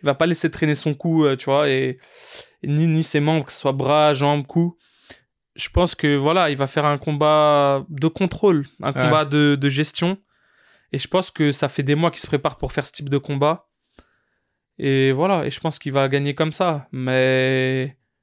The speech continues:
Speaker 1: j'espère qu'il va faire ça. Et j'espère qu'il va pas s'enflammer et commencer à, à tenter de... De... de faire du kickboxing face à Charles Oliveira. J'espère.
Speaker 2: Alors, moi, en direct, ça a jamais été fait dans l'histoire du podcast. Je change mon pronostic. En live,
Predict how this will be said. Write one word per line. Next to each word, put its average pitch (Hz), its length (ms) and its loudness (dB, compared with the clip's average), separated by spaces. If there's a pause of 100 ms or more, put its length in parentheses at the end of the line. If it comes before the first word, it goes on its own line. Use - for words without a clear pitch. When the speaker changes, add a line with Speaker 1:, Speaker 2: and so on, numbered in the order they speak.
(260)
Speaker 1:
j'espère 156 540 0
qu'il 175 100 -4
va 160 100 2
faire 156 180 -4
ça. 139 260 2
Et 139 40 2
j'espère 143 360 -2
qu'il 143 160 -6
va 143 100 2
pas 156 140 -2
s'enflammer 151 640 2
et 139 60 2
commencer 139 380 -2
à, 135 360 2 (720)
à 131 140 -4
tenter 143 340 -2
de... 131 380 2
De... 131 140 0
de 127 100 -2
faire 135 200 -4
du 131 120 -6
kickboxing 143 520 -2
face - 240 -2
à 135 60 -2
Charles 135 240 -2
Oliveira. 147 440 0
J'espère. 139 600 -6
Speaker 2:
Alors, 151 280 -4
moi, 185 400 0
en 151 160 2
direct, 175 380 -2
ça 147 200 -2
a 135 60 0
jamais 180 400 2
été 170 180 -2
fait 170 140 -2
dans 151 100 0
l'histoire 147 220 -2
du 143 60 -6
podcast. 151 460 -4
Je 131 160 -6
change 180 280 -2
mon 147 160 -2
pronostic. - 640 -6 (260)
En 135 140 -2
live, 139 340 0